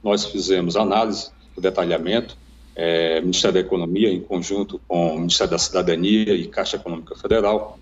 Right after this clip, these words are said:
É, o ministro Paulo Guedes, é, quando da sua concepção, é, colocou isso bem direto, e o presidente, é, Jair Bolsonaro também colocou a, a diretriz de não deixar ninguém para trás, nenhum brasileiro,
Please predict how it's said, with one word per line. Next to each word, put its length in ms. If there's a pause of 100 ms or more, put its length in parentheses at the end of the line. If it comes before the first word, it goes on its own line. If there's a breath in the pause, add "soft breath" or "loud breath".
(360)
É, 260
o 60
ministro 340
Paulo 220
Guedes, 600 (300)
é, 340 (100)
quando 240
da 120
sua 220 (300)
concepção, 800 (460)
é, 100
colocou 420
isso 140
bem 140
direto, 400
e 80
o 20
presidente, 800 (480)
é, 320
Jair 320
Bolsonaro 640
também 480 (240)
colocou 760
a, 800
a 20
diretriz 760
de 100
não 240
deixar 640
ninguém 460
para 240
trás, 380
nenhum 300
brasileiro, 680